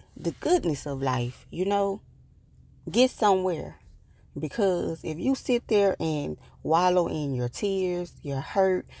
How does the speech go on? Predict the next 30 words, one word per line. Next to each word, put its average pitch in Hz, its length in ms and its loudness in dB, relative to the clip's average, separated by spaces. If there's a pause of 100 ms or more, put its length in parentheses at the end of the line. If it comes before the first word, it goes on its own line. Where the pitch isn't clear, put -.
(120)
your 147 260 -4
pain, 185 560 -4 (240)
your 147 300 -2
anger, 202 520 0 (540)
it 220 80 2
will 226 160 4
consume 226 580 -2
you. 131 280 -2 (360)
It 156 60 0
will 147 160 -2
overtake 147 680 -2
you. 202 320 0 (560)
And 196 580 0 (1800)
it'll 247 200 6
stop 262 300 2
your 208 140 0
life. 220 420 -2
It'll 208 200 0
stop - 340 -2
you 202 140 -6
from 165 260 -6
living 180 340 2
a 139 100 -6
full 180 360 0
life, 170 400 -2 (280)
from 165 240 -2
living 165 400 0
a 143 380 -2 (260)
fruitful 202 560 -2
life. 190 460 0